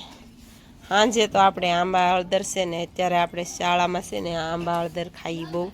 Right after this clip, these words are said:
આંબા હળદરના અથાણા છે ને મસ્ત લાગે. તો એવું છે ફેમિલી.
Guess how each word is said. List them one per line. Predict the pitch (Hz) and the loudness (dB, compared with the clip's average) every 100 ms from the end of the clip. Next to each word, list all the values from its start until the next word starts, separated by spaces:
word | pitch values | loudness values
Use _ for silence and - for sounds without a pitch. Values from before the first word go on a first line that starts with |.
| - - - - - - - - - - | -12 -20 -20 -20 -20 -20 -20 -20 -20 -8
આંબા | 175 175 175 170 | -4 0 0 0
હળદરના | 165 170 185 180 | 0 -4 -2 -4
અથાણા | 175 - 185 180 185 | -6 -4 -2 0 -2
છે | 180 | -6
ને | 170 | -4
મસ્ત | 175 170 - - 160 | -4 -4 -6 -6 -4
લાગે. | 165 160 165 185 - - - - - - - | -2 -2 -4 -6 -8 -14 -18 -20 -20 -20 -10
તો | - | 0
એવું | 190 190 214 214 | 2 2 2 0
છે | - 220 | 0 -2
ફેમિલી. | - 196 190 185 185 | 0 2 2 2 0